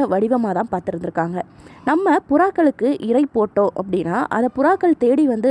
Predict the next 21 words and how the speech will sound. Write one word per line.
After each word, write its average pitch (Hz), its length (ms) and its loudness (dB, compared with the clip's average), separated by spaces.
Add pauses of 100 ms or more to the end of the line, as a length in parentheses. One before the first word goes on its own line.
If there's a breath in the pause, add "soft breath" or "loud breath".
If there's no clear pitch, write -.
நம்மள்ட்ட 202 320 -2 (120)
எடுத்து 220 280 -4
சாப்பிட்டு 233 300 -2
நம்மள்ட்ட 208 340 -2
பிரியமா 269 320 2 (100)
பழகுச்சு 226 440 -2
அப்படின்னா, 175 320 -4 (460 loud breath)
நம்மளோட 330 380 4 (180)
தொழில் 330 300 4
வளர்ச்சியும் 226 540 -4
நல்லா 220 240 0
இருக்கும் 208 240 -4
அப்படின்னு 190 240 -6
சொல்லி 247 140 -4 (100)
நம்பியிருக்காங்க. 180 520 -4 (480 loud breath)
So, 392 80 4 (120)
புறாக்கள் 339 440 2
வீட்ல 285 300 0
வளர்க்குறதுனால 226 600 -2 (140)
பெரிய 285 180 2 (120)
எந்த 220 140 0